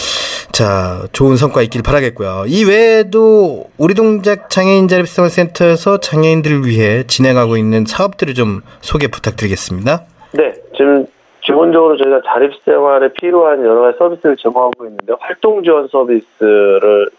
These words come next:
Speaker 2: 제공하고 있고요.
Speaker 1: 네.
Speaker 2: 그다음에 사월, 어, 둘째 주부터 토요일 날, 어, 시각장애인의 전문 직업 기반 마련 번역가 양성, 어, 교육을 실시하고요.
Speaker 1: 네네.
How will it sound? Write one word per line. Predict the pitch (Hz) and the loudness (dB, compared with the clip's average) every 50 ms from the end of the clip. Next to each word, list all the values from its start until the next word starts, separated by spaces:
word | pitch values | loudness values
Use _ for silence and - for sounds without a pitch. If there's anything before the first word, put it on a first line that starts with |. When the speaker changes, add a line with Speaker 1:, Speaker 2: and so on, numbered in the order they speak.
| _ _ | _ _
Speaker 2:
제공하고 | - - 101 104 101 101 101 92 110 101 | -6 -2 -2 0 0 0 0 0 -2 -2
있고요. | - - - 107 123 131 113 - - _ - | -2 -2 0 0 2 2 0 -2 -6 _ -2
Speaker 1:
네. | 120 113 104 101 131 - - _ _ | 0 0 0 0 -4 -8 -12 _ _
Speaker 2:
그다음에 | - - 123 127 135 131 - | -4 -2 0 0 0 -2 -4
사월, | - - 170 180 180 180 180 185 185 180 180 175 175 170 165 170 - - _ _ _ _ _ _ - | -4 -2 0 2 2 4 4 4 4 4 4 4 4 4 2 0 -4 -8 _ _ _ _ _ _ -6
어, | 110 113 113 110 110 107 107 - - - | -4 -2 0 2 2 2 0 0 -4 -6
둘째 | - 131 127 - - - - | -10 -10 -4 -2 -2 -2 0
주부터 | - 151 143 127 127 113 - 127 - | 0 -2 -2 -2 -2 -2 0 -2 -2
토요일 | - - 190 190 190 185 175 156 143 131 | 0 0 0 0 2 0 -2 -2 0 0
날, | 127 123 131 151 175 180 - - _ - - - - - _ _ _ | 0 2 2 2 0 0 -2 -8 _ -20 -20 -20 -20 -20 _ _ _
어, | 110 110 104 101 98 101 98 98 95 95 101 - - - - - - _ - - - | -4 -2 0 0 0 0 2 2 0 0 -2 -4 -8 -12 -20 -20 -20 _ -20 -8 -2
시각장애인의 | 175 175 185 170 - - 165 156 151 143 139 139 127 - | 0 0 0 0 0 -2 0 0 0 0 0 -2 -2 -2
전문 | - 120 131 139 143 143 135 127 | -2 -2 0 0 0 0 0 0
직업 | 127 131 123 135 127 - - | 0 0 2 0 0 -2 -4
기반 | - - 123 127 127 123 120 | -10 -4 0 0 0 2 2
마련 | 113 110 110 - _ _ _ _ _ - 117 113 107 101 - | 0 -2 -2 -2 _ _ _ _ _ -2 -2 -2 -2 -2 -4
번역가 | 113 113 135 135 123 - 127 120 113 | -2 0 0 0 0 0 0 0 0
양성, | 107 107 110 110 107 107 113 110 110 107 107 - _ _ _ _ _ _ _ _ _ - - - | 0 0 -2 -4 -4 -2 -2 -2 -2 -4 -6 -14 _ _ _ _ _ _ _ _ _ -12 -6 -4
어, | 95 95 | -4 -4
교육을 | - - - 113 113 113 107 110 107 107 | -2 -2 0 2 2 2 2 2 0 0
실시하고요. | 107 127 131 117 - - 101 92 87 - - 131 123 107 | 0 0 -2 0 0 0 0 0 0 -2 -4 -4 -4 -2
Speaker 1:
네네. | 113 117 117 107 98 98 98 | 0 0 0 0 0 -2 -6